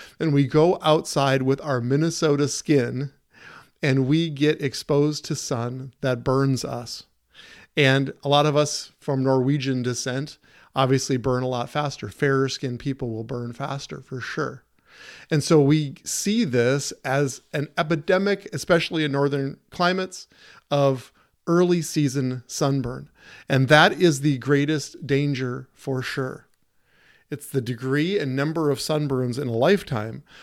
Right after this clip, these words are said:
that actually increases our risk of skin cancers more so than just moderate or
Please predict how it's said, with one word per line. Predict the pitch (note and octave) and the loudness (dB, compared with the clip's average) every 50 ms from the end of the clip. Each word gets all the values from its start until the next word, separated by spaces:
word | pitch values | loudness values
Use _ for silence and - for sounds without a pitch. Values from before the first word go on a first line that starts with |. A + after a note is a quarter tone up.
| - _ - | -18 _ -2
that | C#3+ C#3 | 0 0
actually | C#3 C#3+ C3+ - - C#3 C3+ C#3 - | 0 0 0 -2 -2 -2 -2 -2 0
increases | D3 D#3+ E3 D#3 - C3+ C3 B2 - B2 A2 | -2 -2 -2 -2 -2 -2 -4 -2 -4 -4 -4
our | B2 A#2+ B2 | -4 -4 -2
risk | B2+ C3 B2+ B2 - - - _ | -2 -4 -4 -6 -8 -12 -14 _
of | - C#3+ B2 B2 A#2+ A#2 - _ _ _ _ _ _ _ | -6 -4 -2 -2 -4 -6 -12 _ _ _ _ _ _ _
skin | - - - - E3+ D#3 D#3 D#3+ D#3 | -14 -14 -4 0 2 2 2 0 -4
cancers | - - - E3 E3 E3+ E3 - - B2+ A2+ A2+ A#2 B2 B2 - - - _ _ _ _ _ _ _ _ _ _ _ | -6 -4 -2 0 0 0 -2 -4 -4 -4 -4 -4 -6 -8 -8 -10 -14 -16 _ _ _ _ _ _ _ _ _ _ _
more | - C3 C#3+ E3+ F#3+ F#3+ | 2 4 6 6 6 4
so | F3+ - D#3+ C3+ B2 B2 | 2 2 4 4 4 4
than | A#2 A#2+ B2+ B2 A#2+ | 2 0 0 -2 0
just | A2+ C3+ C3 B2+ B2+ - - - _ _ _ _ - | 0 0 0 0 -2 -8 -16 -20 _ _ _ _ -2
moderate | C3+ C3 B2+ B2+ B2 B2+ B2+ B2+ - _ _ | 0 0 2 2 0 -2 -4 -4 -8 _ _
or | - C3 B2 A#2 B2 - | -4 -4 -4 -4 -6 -8